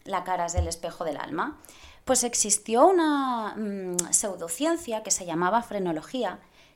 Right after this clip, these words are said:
que afirmaba que según la forma de las facciones de la cara, la cabeza o el cráneo, se podía determinar el carácter de la personalidad.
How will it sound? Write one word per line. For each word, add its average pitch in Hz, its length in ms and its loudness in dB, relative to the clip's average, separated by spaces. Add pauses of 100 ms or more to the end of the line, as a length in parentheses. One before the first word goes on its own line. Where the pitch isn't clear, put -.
que 233 80 -4
afirmaba 247 580 -2
que 208 80 -8
según 196 300 -6
la 269 120 -4
forma 269 280 -2
de 208 80 -2
las 180 160 -8
facciones 202 440 -10
de 233 80 -6
la 185 160 -10
cara, 180 380 -6
la 170 120 -14
cabeza 165 320 -6
o 262 80 4
el 220 100 -6
cráneo, 247 440 -4 (260)
se - 160 -4
podía 208 300 2
determinar 233 640 -2
el 226 100 -8
carácter 190 400 -4
de 202 80 -4
la 160 120 -4
personalidad. - 580 -10